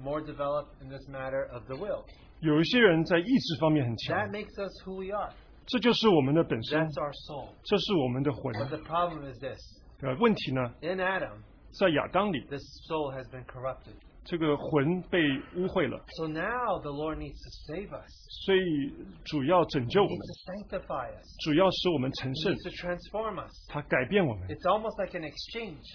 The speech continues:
Speaker 2: 是像一个交换。
Speaker 1: I thought I had patience.
Speaker 2: 我以为我有耐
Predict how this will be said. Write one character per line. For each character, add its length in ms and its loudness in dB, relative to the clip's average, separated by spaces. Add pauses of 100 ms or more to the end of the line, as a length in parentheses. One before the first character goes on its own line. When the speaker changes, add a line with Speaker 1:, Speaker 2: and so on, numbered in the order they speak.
(180)
Speaker 2:
是 220 -8 (100)
像 160 4
一 40 0
个 100 2
交 260 2
换。 200 0
Speaker 1:
I 120 -2
thought 300 2
I 160 2
had 160 4
patience. 680 -8
Speaker 2:
我 120 8
以 140 8
为 180 10
我 160 8
有 220 6
耐 320 4